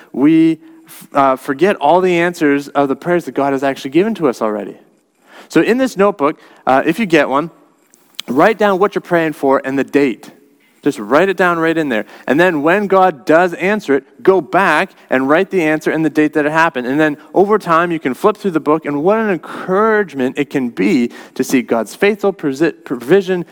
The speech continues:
time and time and time again. And as you look back, maybe there's something that you haven't gotten an answer yet to. It can be a reminder. Say, "Oh, right, I forgot to pray about that. Let's keep praying for that. Let's persist, let's persist,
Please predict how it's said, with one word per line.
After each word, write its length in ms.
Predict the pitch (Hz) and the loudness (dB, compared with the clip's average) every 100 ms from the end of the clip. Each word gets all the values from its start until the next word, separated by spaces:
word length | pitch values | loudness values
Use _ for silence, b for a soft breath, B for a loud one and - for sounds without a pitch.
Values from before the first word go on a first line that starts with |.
| - | -4
time 460 | 175 170 170 170 B B | 0 0 0 -4 B B
and 160 | 147 | -6
time 420 | 143 143 139 139 131 b - | -2 -2 -2 -4 -8 b -8
and 120 | 120 | -6
time 360 | 123 120 117 | -2 -2 -2
again. 320 | 120 131 165 - B - | -2 -2 -2 -4 B -2
And 400 | 165 247 190 190 B - | 2 2 2 -2 B 0
as 180 | 151 | 2
you 100 | 147 | 2
look 200 | 143 135 | 0 0
back, 280 | 170 185 160 | 0 0 0
maybe 300 | 143 151 165 | 0 0 2
there's 160 | 156 147 | 2 0
something 240 | 160 151 | -2 -2
that 140 | 139 123 | -2 -2
you 80 | |
haven't 320 | 120 120 147 156 | -2 0 0 0
gotten 280 | 156 156 | -2 0
an 80 | 147 | -2
answer 240 | 156 160 156 | -4 -2 -2
yet 140 | - | -2
to. 220 | 151 170 B B - | 0 -2 B B 0
It 160 | 127 | 0
can 100 | 139 | 0
be 80 | 131 | 2
a 80 | 139 | 2
reminder. 460 | 139 156 175 143 | 2 2 0 -2
Say, 160 | 110 120 | -6 -8
"Oh, 300 | 147 165 117 | -2 -2 -2
right, 320 | 104 147 143 - | -4 -2 -2 -4
I 80 | |
forgot 360 | - 123 151 143 | -10 -2 -2 -2
to 80 | 147 | -6
pray 160 | 147 | -4
about 180 | 147 131 | -4 -4
that. 360 | 113 98 - - | -6 -8 -8 -2
Let's 180 | 127 - | -2 0
keep 220 | 156 - | -2 -2
praying 280 | 147 135 135 | -2 -2 -4
for 160 | - | -2
that. 200 | 117 107 - | -2 -2 -4
Let's 180 | 110 110 | -4 -4
persist, 580 | - 143 - 135 123 - B | -4 -8 -2 -2 -2 -4 B
let's 200 | 113 117 | -2 -2
persist, 460 | - 131 - 113 | -4 -8 -2 -4